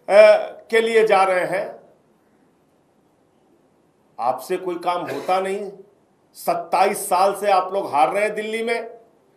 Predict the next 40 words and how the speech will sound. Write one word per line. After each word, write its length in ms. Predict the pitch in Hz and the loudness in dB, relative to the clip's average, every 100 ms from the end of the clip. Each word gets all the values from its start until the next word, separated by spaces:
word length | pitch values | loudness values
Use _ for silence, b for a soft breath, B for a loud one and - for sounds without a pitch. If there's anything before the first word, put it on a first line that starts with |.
| _ - | _ -2
तीन-तीन 520 | 233 269 247 269 254 | 0 2 0 -2 4
बार 220 | 240 247 | 6 6
केजरीवाल 600 | 240 226 220 214 180 180 | 6 0 0 -2 0 0
से 140 | 175 190 | 0 0
हार 260 | 160 170 | 2 0
चुके 200 | 196 196 | -2 -2
हैं 120 | 233 240 | 4 6
आप। 480 | 247 - - _ _ _ _ _ _ _ _ _ _ _ _ _ _ _ | 6 2 -14 _ _ _ _ _ _ _ _ _ _ _ _ _ _ _
तो 60 | 240 | 4
अब 140 | 247 | 8
आपने 320 | 247 247 247 247 | 8 6 4 6
ये 100 | 254 | 6
रास्ता 300 | 247 254 254 | 6 4 2
पहुं-, 400 | 247 247 247 - | 4 2 0 -4
चुना 260 | 247 254 | 0 4
है 120 | 247 | 6
कि 140 | 247 254 | 6 2
बस 240 | 254 240 - | 2 0 -2
केजरीवाल 500 | 233 247 254 247 247 | -4 -2 6 8 8
को 100 | 254 | 4
खत्म 320 | 220 247 - | 2 0 0
कर 140 | 196 | 0
दो। 420 | 185 160 - - _ _ _ _ _ _ _ _ _ _ _ _ _ _ _ _ - | -2 -6 -8 -16 _ _ _ _ _ _ _ _ _ _ _ _ _ _ _ _ -8
अब 120 | 165 | -6
चुनाव 280 | 208 220 247 247 | -2 2 4 4
तो 100 | 247 | 4
जीत 240 | 240 247 | 2 -4
नहीं 100 | 262 | -4
सकते 320 | 254 247 254 | -4 -2 0
केजरीवाल 580 | 247 254 247 277 294 294 | 2 2 0 2 4 4
से, 200 | 285 269 - - - | 4 2 0 -10 0
अब 120 | 208 | 2
इनको 220 | 247 247 285 | 2 8 8
ही 100 | 277 | 8
खत्म 320 | 226 185 160 | 4 -2 -2
कर 160 | 151 | -6
दो, 240 | 151 - - _ _ _ _ _ _ _ _ _ _ - - | -6 -14 -16 _ _ _ _ _ _ _ _ _ _ -20 0
जेल 320 | 226 247 240 | 8 8 8
में 120 | 240 | 2
डालो, 640 | 226 220 226 226 - - | 4 4 4 0 0 -6